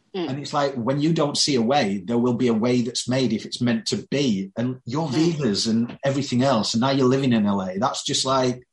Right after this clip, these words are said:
Speaker 2: that's a miracle in itself. I just think that's
Speaker 1: Yeah, and I
Speaker 2: incredible.
Speaker 1: mean, just actually, it's funny all the little things that you kind of take for granted or you forget. But even living in L A, even though, you know, it's completely normal and I'm just, you know, doing my everyday life now,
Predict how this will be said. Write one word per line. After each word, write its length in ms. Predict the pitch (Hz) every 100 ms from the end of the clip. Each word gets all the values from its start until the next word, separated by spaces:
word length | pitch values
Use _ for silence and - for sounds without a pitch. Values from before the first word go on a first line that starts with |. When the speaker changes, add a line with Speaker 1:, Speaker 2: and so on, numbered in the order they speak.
| _ _ _ _ -
Speaker 2:
that's 180 | 139 147
a 40 |
miracle 420 | 151 156 147 147 139
in 120 | 123
itself. 460 | 110 139 131 95
I 40 | 120
just 200 | 127 -
think 140 | 127
that's 200 | 131 135
Speaker 1:
Yeah, 180 | 233 247 208 214
and 80 | 208
I 120 | 208
Speaker 2:
incredible. 260 | 208 202 196
Speaker 1:
mean, 240 | 185 170 _ _ _ _ _ -
just 240 | 240 - -
actually, 520 | 240 247 - 226 214
it's 340 | 208 214 220 -
funny 560 | - 240 269 269 254
all 340 | 214 202 208 190
the 360 | 190 185 185 180
little 300 | 185 202 190
things 380 | 202 185 180 180
that 100 | 175
you 140 | 175
kind 240 | 185 170
of 60 | 160
take 200 | 156 131
for 80 | 151
granted 460 | 143 156 185 208 208
or 140 | 170
you 160 | 160 156
forget. 500 | 170 143 170 220 - - - - _
But 300 | 220 208 196 - _ _ _ _ -
even 380 | 262 302 311 247
living 300 | 233 269 254
in 200 | 214 208
L 200 | 196 185
A, 280 | 226 233 196
even 180 | 196 190
though, 140 | 185
you 160 | 180 180
know, 160 | 160
it's 160 | 160 160
completely 500 | 190 180 285 285 247
normal 540 | 226 247 254 240 240 214
and 120 | 196
I'm 160 | 208
just, 220 | 202 190 220
you 60 |
know, 220 | 190 180
doing 300 | 185 202 202
my 100 | 196
everyday 400 | 190 202 196 185
life 360 | 180 247 233 -
now, 260 | 180 165